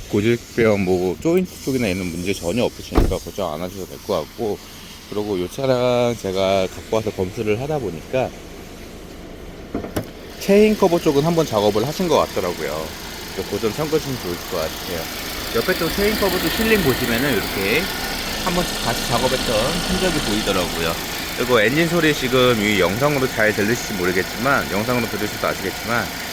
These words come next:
실린더 치는 소리나 이런 소리 전혀 없고, 워터펌프부터 시작해서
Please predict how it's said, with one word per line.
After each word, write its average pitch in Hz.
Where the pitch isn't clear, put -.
실린더 208
치는 180
소리나 139
이런 107
소리 117
전혀 104
없고, 107
워터펌프부터 151
시작해서 127